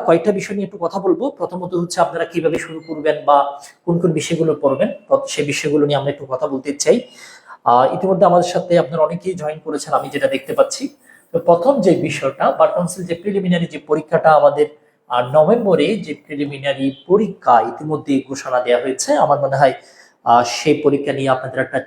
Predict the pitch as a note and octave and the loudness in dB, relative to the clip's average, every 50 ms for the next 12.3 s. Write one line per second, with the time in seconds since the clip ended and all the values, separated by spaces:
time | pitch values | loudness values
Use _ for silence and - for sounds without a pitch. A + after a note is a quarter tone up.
0 | - - - E3+ F3+ F#3 F#3 - - F#3+ F#3 E3+ F3 E3+ - - D#3 D3 - C#3 | -8 -6 -6 -4 -4 -4 -6 -6 -4 -2 0 0 2 0 0 0 -2 0 2 2
1 | B2 B2 B2+ C3 B2+ B2 A2+ A#2+ A2 A2 A#2+ - - G#2+ - - C#3 - - _ | 2 2 2 -2 -4 -4 0 0 0 0 -2 -4 -6 -6 -6 -6 -6 -6 -10 _
2 | _ _ _ _ _ _ - - - - - _ - F3 A3 B3+ B3 B3 F#3 - | _ _ _ _ _ _ -20 -20 -20 -20 -14 _ -2 2 2 2 2 0 -4 -4
3 | - - - - _ _ - F3 F#3 A#3 C4 A#3+ G#3 - - D#3 E3+ G3 G3+ G#3 | -6 -12 -16 -20 _ _ 2 4 6 6 6 6 6 4 4 4 2 6 6 6
4 | G3+ - - E3 D#3+ E3+ D#3+ C#3 F#3 C4 C4+ C4+ - - F3 E3 D#3 - - B2+ | 6 6 2 -2 -6 -6 -4 -2 0 0 -2 -4 -6 -4 -4 -4 -4 -4 -6 -8
5 | - _ - D3+ D3+ - A#3+ B3 A#3 A3 F#3 F#3+ - F#3 E3 D#3 E3+ E3 D#3+ C#3 | -10 _ -12 -12 -10 -8 -4 -4 -2 -2 -2 -4 -4 -4 -4 -2 -2 -4 -4 -6
6 | C#3+ C#3+ - G#3+ G#3+ - - D#3 C#3 C#3 C3 A#2 A#2 A2+ A#2 A#2+ - - - - | -8 -6 -4 -4 -4 -2 -2 -4 -4 -4 -6 -12 -12 -12 -10 -6 -4 -2 -2 -2
7 | - F#3 F3+ F3 - F3+ E3+ E3 - - C#3+ C3 B2+ - - B2 - - - - | -2 -4 -4 -4 -4 -2 -2 -2 -2 0 0 0 0 0 0 -2 -2 -2 -8 -10
8 | - - _ - D3 E3 G#3 B3 G#3 D3+ C3+ D3+ G#3+ - - - - - _ _ | -10 -14 _ -4 -2 0 4 4 4 6 6 4 2 2 -4 -12 -16 -20 _ _
9 | _ _ _ _ - B2 B2 B2+ B2+ - D3+ D#3+ E3+ D#3+ - - - - - C4+ | _ _ _ _ 0 2 4 4 2 2 2 2 2 2 2 -2 -6 -6 -6 -6
10 | - - F3 D#3 D#3 D3+ C#3+ C#3 - C4 D4 C#4 D3 C3+ - - C3+ B2+ D3 E3 | -4 -4 -4 -2 0 0 0 0 2 0 0 2 2 0 0 -2 -4 0 2 2
11 | D#3+ - D3+ C#3 C#3 C#3 B2 - A#2+ G#2+ G#2 - - C3+ C#3 B2+ C3 C3 B2 A#2+ | 2 2 0 -2 -2 -2 -6 -4 -4 -4 -4 -4 -4 -6 -6 -4 -6 -6 -6 -8
12 | - B2+ C#3+ A3+ C#4 - | -8 -8 -6 -4 -4 -6